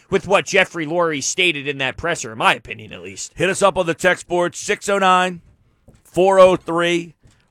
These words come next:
Speaker 2: oh nine seven three. You can watch the show over on Facebook.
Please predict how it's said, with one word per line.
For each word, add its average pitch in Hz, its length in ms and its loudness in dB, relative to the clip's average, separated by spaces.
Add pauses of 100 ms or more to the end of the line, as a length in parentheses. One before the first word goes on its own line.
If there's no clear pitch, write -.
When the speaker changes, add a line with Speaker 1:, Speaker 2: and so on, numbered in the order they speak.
Speaker 2:
oh 175 200 8
nine 170 360 4
seven 156 360 -2
three. 143 280 0
You 139 180 -8
can 131 320 -6
watch 170 360 4
the 170 100 -8
show 160 540 2 (200)
over 151 300 4
on 151 160 6
Facebook. 139 680 -4